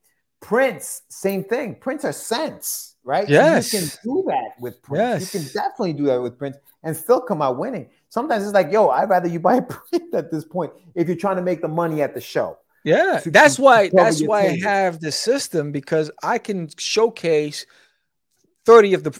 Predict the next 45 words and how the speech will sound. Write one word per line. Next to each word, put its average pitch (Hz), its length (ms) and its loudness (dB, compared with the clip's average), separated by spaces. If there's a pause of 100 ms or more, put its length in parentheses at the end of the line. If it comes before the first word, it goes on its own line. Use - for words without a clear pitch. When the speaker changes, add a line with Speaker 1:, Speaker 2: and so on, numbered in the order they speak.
Speaker 2:
of 156 200 2
the 151 100 0
fifty 170 300 -4
prints 156 280 -4
that 139 120 -2
I 131 60 2
have 131 440 -10 (340)
on 151 260 0
my 139 100 -4
gridded 139 340 -4
system, - 380 -8
Speaker 1:
Yeah. - 160 -18
Speaker 2:
right? 165 240 4 (240)
So 175 140 -2
now, 214 380 2
and 175 120 0
it's 170 140 -2
on 175 160 -4
all 170 260 2
sides. 170 400 0
So 147 80 -4
when 151 100 -4
people 220 300 -2
see 226 200 -4
it 180 60 2
from 165 140 -12
any 190 240 -6
angle, 180 540 -2 (260)
they're 170 140 -2
seeing 247 540 -2
Duty 233 320 2
in 170 60 0
all 226 160 2
these 208 180 -4
different 185 260 -4
variations. 196 640 4
Like, 175 120 2
"Yo, 190 140 2
who's 262 260 -2
this 269 140 -4
character? 254 500 0
What's 208 200 2
this 240 120 -8
character 226 380 0
about? 196 340 2